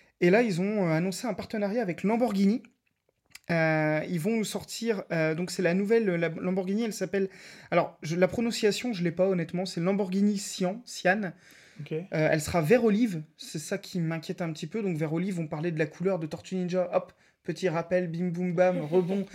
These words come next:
Speaker 1: tout ça, ça marche bien. Alors la bagnole, elle est magnifique, hein. Si vous voulez la voir, je, je vous montre en même temps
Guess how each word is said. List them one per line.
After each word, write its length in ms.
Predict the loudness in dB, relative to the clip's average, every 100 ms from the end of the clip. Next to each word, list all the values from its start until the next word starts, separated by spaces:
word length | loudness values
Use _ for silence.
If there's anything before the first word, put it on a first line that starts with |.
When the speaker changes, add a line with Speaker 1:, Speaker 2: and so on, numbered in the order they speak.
| -14 -10
Speaker 1:
tout 120 | 0 0
ça, 220 | 4 2
ça 180 | 4 2
marche 240 | 2 0
bien. 180 | -2 -4 -8 -6 4
Alors 180 | 6 6
la 160 | 4 6
bagnole, 320 | 6 6 4
elle 100 | 2
est 60 |
magnifique, 420 | 2 0 -2 -6 -8
hein. 120 | -8
Si 160 | -8 -6
vous 100 | -2
voulez 220 | 0 2
la 100 | 2
voir, 340 | 0 -2 -4 _ _
je, 160 | -10 -6 -6 -6
je 140 | -8
vous 140 | -6 -6
montre 280 | -6 -6
en 40 | -6
même 180 | -6 -6
temps 240 | -8